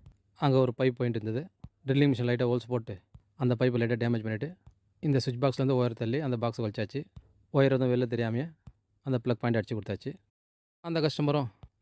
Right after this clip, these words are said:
அந்த வாஷிங் மிஷினோட ப்ளக்கை தூக்கி புதுசா அடிச்ச சாக்கெட்ல போட்டாங்க. இப்ப ப்ளக் போட்டு அப்படியே தான் இருக்கும் அந்த சாக்கெட்லயே. தேவைப்படுற டைம்ல சுவிட்சை மட்டும் ஆன் ஆஃப் பண்ணிப்பாங்க. பில்டிங்ல எலக்ட்ரிக் ஒர்க் நடக்கும்போது, இல்ல புதுசா பில்டிங் கட்டும்போது, இந்த மாதிரி வாஷிங் மிஷின்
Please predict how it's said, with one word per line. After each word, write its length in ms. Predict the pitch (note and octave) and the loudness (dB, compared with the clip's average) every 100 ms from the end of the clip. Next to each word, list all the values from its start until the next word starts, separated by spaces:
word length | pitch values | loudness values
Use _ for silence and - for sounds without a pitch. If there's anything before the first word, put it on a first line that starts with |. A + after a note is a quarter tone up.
| _ _ | _ _
அந்த 260 | C#3+ C#3+ | 0 2
வாஷிங் 400 | C3+ D3+ - C#3+ | 2 2 2 0
மிஷினோட 220 | B2 B2+ B2 A#2+ | 2 0 -2 -2
ப்ளக்கை 120 | B2 | -2
தூக்கி 340 | B2 B2 D3+ D3+ - - _ _ | 0 -2 -4 -8 -16 -20 _ _
புதுசா 260 | D3+ D3+ D3 | 0 4 2
அடிச்ச 160 | B2 A#2+ | 0 -2
சாக்கெட்ல 320 | B2+ B2 B2+ D3+ | 0 0 -2 -4
போட்டாங்க. 400 | A#2 A2+ G#2+ C3+ - - _ - | -4 -4 -6 -6 -12 -20 _ -8
இப்ப 220 | D3 C#3 | -2 0
ப்ளக் 300 | C#3 C#3+ C3 | 2 2 2
போட்டு 180 | C#3 C3 | 2 2
அப்படியே 180 | B2 | 2
தான் 80 | B2+ | 0
இருக்கும் 240 | B2 A#2+ A#2 | 0 0 0
அந்த 180 | A2+ G#2+ | -2 -2
சாக்கெட்லயே. 480 | A2+ A#2+ A#2 A#2+ D#3 _ - _ - | -2 -2 -4 -6 -8 _ -20 _ -2
தேவைப்படுற 340 | D3 C#3 C3 A#2+ | 2 4 2 0
டைம்ல 180 | B2+ | 0
சுவிட்சை 260 | C3 B2 B2+ | -2 -4 -2
மட்டும் 200 | A#2 B2+ | 0 0
ஆன் 80 | A#2+ | -2
ஆஃப் 140 | G#2+ | -4
பண்ணிப்பாங்க. 400 | G#2 G2+ G2+ A#2+ - - _ _ _ - | -6 -8 -8 -10 -14 -20 _ _ _ -6
பில்டிங்ல 200 | E3+ D#3 | 0 2
எலக்ட்ரிக் 340 | C#3 D3 C#3+ | 2 2 0
ஒர்க் 100 | B2+ | 0
நடக்கும்போது, 500 | A#2+ A#2+ A2+ A#2 C3+ - - _ _ | 0 -2 -2 -2 -4 -8 -20 _ _
இல்ல 160 | D3 C#3 D3 | 0 0 0
புதுசா 160 | C#3+ C3+ | 2 2
பில்டிங் 200 | B2+ B2+ | 2 0
கட்டும்போது, 460 | A#2+ A#2+ A2+ A#2 D3 - - _ _ _ | 0 -2 -2 -2 -4 -12 -20 _ _ _
இந்த 140 | C#3 C#3 | 0 2
மாதிரி 200 | D3+ C3+ | 4 2
வாஷிங் 220 | C#3+ C#3+ | 2 -2
மிஷின் 220 | A#2+ A#2+ | -2 -4